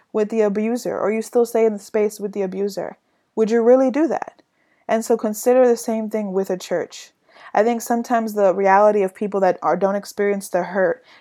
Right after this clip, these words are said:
directly, they'll say, well, to, about the abuser or about the person hurting, "Well, they're nice to me," or, "They haven't done anything to me,"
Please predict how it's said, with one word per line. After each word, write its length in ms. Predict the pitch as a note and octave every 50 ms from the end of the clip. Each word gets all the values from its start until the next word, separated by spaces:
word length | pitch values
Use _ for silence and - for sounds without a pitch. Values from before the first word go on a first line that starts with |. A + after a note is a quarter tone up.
| _ _ -
directly, 540 | - G3 F#3+ G3 G#3+ A3 G#3+ - G#3 F#3+
they'll 220 | F#3 G3 G#3+ A3 G#3+
say, 380 | G#3+ - G3+ G3 F#3 F#3+ F#3+ - - _ _
well, 480 | - A#3 A#3+ A#3+ A#3+ A#3+ A#3+ A#3+ A#3 - _ _ _ _ -
to, 100 | - - - - -
about 240 | F#3+ F#3+ G3 F#3+ F#3+
the 80 | F#3+ F#3
abuser 500 | F#3+ F3+ G3+ A3+ A3 G3+ F#3 F3+ F3+ E3+
or 120 | A2+ F3+
about 240 | F3+ F3+ F3+ F3 F3
the 60 | F3+
person 360 | F#3 - G3 F#3+ - - F#3
hurting, 360 | - - G3 G3 F#3 F3 F3 - _ - - - _ -
"Well, 180 | A#3 B3 B3
they're 180 | A3+ C4 D4+ D4+
nice 280 | C4 A#3+ A#3+ B3 - -
to 120 | - A3
me," 360 | F3+ F3+ F3+ E3 - - F#3+ -
or, 160 | - - G#3
"They 120 | G#3+ A#3 A#3
haven't 360 | A#3 B3 C4 B3+ B3+ A#3 G#3
done 160 | G#3 G#3 G3+
anything 440 | G3+ G3 F#3+ G3 F#3+ - F#3+ F3+ F3+
to 180 | - - - F#3
me," 400 | F3+ F3+ E3 - - - -